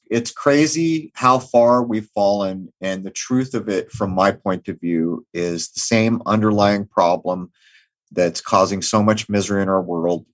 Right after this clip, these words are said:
is the underlying problem with what we're talking about. And that magical, nasty word is corporation.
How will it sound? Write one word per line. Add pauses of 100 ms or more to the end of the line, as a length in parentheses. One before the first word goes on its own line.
is
the
underlying
problem
with
what
we're
talking
about. (100)
And
that
magical,
nasty
word
is
corporation.